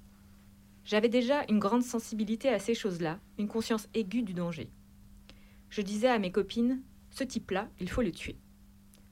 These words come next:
Une amie m'a répondu que je ne pouvais pas dire ça, que ça n'allait pas, et qu'il y avait mieux à faire. Et puis,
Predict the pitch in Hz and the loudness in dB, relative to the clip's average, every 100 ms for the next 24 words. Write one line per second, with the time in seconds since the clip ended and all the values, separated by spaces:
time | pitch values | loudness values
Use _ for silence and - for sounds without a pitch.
0 | - - - 220 214 240 247 190 196 214 | -20 -14 0 2 6 6 6 6 2 0
1 | 214 247 269 - 214 208 208 202 202 240 | 0 0 -4 -2 2 2 2 2 4 4
2 | 208 180 - 143 - - 214 233 214 190 | 2 -2 -4 -6 -10 -10 0 4 6 4
3 | - - - - - - - 214 208 202 | 0 -8 -16 -20 -18 -14 -4 -2 2 4
4 | 226 226 220 226 185 - - - - - | 6 8 8 6 2 -4 -10 -12 -18 -20
5 | - - - - - - - - 220 - | -20 -20 -20 -20 -20 -20 -18 2 2 4
6 | 294 311 | 2 2